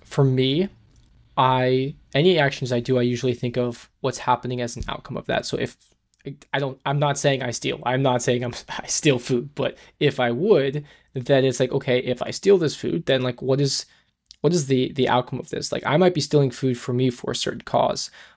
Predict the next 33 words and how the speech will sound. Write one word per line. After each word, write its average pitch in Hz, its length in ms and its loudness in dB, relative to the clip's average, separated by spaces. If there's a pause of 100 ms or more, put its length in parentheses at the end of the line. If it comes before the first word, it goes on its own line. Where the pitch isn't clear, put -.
(100)
but 131 260 4 (100)
is 131 220 2
the 131 100 4
person 147 380 0
that 143 60 4
I'm 123 100 0 (100)
stealing 131 260 0
from 143 380 2
now 127 280 2
not 123 440 0
being, 131 380 2
going 131 200 4
to - 80 -10
be 131 100 0
able 120 140 0
to - 80 -8
s-, - 160 -10 (140)
feed 135 200 2
their 123 140 2
family 180 340 2
because 127 280 0
I 123 80 6
just 120 180 -4
have 143 140 -4
stolen 135 420 -2
from 170 200 -2
them 208 200 4
from 190 180 -4
some 214 180 -4
sense? 240 280 -2
But - 220 -2 (500)
to 139 140 0
me, 151 400 4